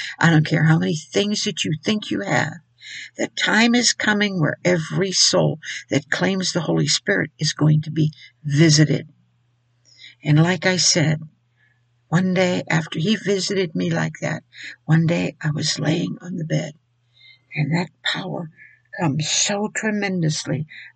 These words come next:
out of my heart that it terrified me, because you have no control over the Holy Spirit that you claim is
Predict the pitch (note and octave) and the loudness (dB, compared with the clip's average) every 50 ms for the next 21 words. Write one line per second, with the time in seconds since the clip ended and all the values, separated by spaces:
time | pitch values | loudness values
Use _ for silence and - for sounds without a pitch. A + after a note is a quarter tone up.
0 | - - F#3 G3+ F#3+ G2 D#2+ - F3 E3+ F3+ F3 E3 - - D3+ - - - _ | -6 -4 -4 -2 -4 -4 -4 -4 -2 -2 -2 -4 -4 -4 -4 -4 -4 -6 -10 _
1 | _ _ _ _ _ _ - - - _ _ - F3 D#3 D3+ E3 D#3+ - _ - | _ _ _ _ _ _ -20 -20 -20 _ _ 0 2 4 2 2 0 -2 _ -4
2 | - - - A3 A3 G3 F3+ D#3 - - - - - - _ - - - - - | -4 -2 0 4 4 4 4 4 0 -4 -4 -4 -6 -10 _ -12 -10 -10 -10 -10
3 | - - _ _ _ _ _ _ _ - _ _ _ _ _ - C#3+ D3+ - D#3 | -12 -16 _ _ _ _ _ _ _ -20 _ _ _ _ _ -20 -14 -8 -4 -2
4 | D3+ C#3 C3+ - - - _ _ _ _ - F3 E3+ D#3 D3+ - - - _ - | -2 -2 -2 -4 -6 -8 _ _ _ _ 2 4 6 6 4 2 -2 -12 _ -8
5 | E3+ D3+ - - - - - - F#3 F3+ D#3 - - - - - - - _ _ | -4 -2 -2 -2 -2 -4 -6 -6 -6 -6 -6 -8 -8 -10 -10 -12 -16 -18 _ _
6 | _ - - _ _ _ D#3+ D3+ C#3+ - - D3 D#3+ D#3 - E3 - F3+ F3+ - | _ -20 -20 _ _ _ -4 -2 -2 -2 -2 -2 -4 -4 -4 -4 -6 -6 -6 -6
7 | D#3+ - - - - D#3 D3+ D#3 - - _ _ _ _ _ - - - _ - | -4 -4 -4 -4 -6 -8 -8 -8 -10 -12 _ _ _ _ _ -20 -20 -20 _ -18
8 | D#3 - - - - C#3+ D#3+ D#3+ - - D3+ - - - - _ - D3+ - - | -14 -12 -10 -8 -6 -6 -6 -6 -4 -4 -4 -4 -4 -8 -12 _ -8 -8 -8 -8